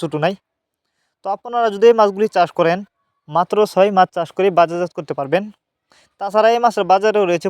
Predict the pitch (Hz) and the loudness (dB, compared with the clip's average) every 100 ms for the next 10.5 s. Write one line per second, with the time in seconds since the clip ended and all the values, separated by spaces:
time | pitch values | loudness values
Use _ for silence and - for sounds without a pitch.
0 | 180 202 190 202 160 151 190 - _ _ | -6 -6 -2 0 0 0 -2 -6 _ _
1 | _ _ _ _ _ _ 214 226 233 208 | _ _ _ _ _ _ -4 -2 0 0
2 | 196 214 202 233 214 202 202 196 185 202 | 0 0 0 0 -4 -4 -4 -4 -4 0
3 | 220 - 202 185 170 - 170 165 160 175 | 0 0 0 0 0 -4 -10 -4 -2 -2
4 | 208 196 208 220 196 180 202 185 185 - | -2 -4 -4 -4 -2 -2 -4 -4 -8 -8
5 | 226 226 185 170 208 214 214 214 170 180 | -8 -6 -4 -2 0 0 0 -2 0 -2
6 | 175 165 - 220 185 170 170 175 170 147 | 0 -2 0 -2 0 -2 -2 -4 -4 -6
7 | 135 123 _ _ _ _ _ 196 220 - | -8 -16 _ _ _ _ _ -8 -8 -6
8 | 233 220 202 208 226 247 247 247 247 240 | -6 -2 2 2 0 -2 -2 2 2 0
9 | 226 233 214 - 226 226 220 220 208 180 | -4 -4 -6 -4 0 0 2 0 -2 -2
10 | 190 180 180 185 | 0 0 -2 -4